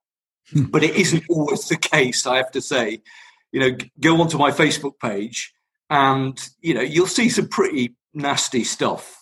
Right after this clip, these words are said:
Speaker 2: I have to say. So you, you have to have thick skin, and you have to go into it fully understanding the risks and the challenges of, of doing it. I also think that you have to accept that, um,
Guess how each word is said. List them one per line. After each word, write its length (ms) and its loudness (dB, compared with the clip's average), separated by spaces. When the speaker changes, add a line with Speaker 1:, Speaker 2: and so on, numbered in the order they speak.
Speaker 2:
I 120 0
have 160 0
to 80 -8
say. 340 -6
So 100 2
you, 300 4
you 120 2
have 200 -2
to 80 4
have 200 -2
thick 200 -2
skin, 420 0
and 120 -2
you 100 0
have 180 0
to 80 -4
go 240 4
into 320 0
it 160 -2
fully 280 4
understanding 960 0
the 100 2
risks 360 0
and 100 -2
the 60 -4
challenges 580 -2
of, 220 -10
of 140 -10
doing 300 0
it. 100 -12
I 80 6
also 320 4
think 260 -4
that 140 -10
you 100 -2
have 200 0
to 120 2
accept 600 -2
that, 220 2
um, 480 0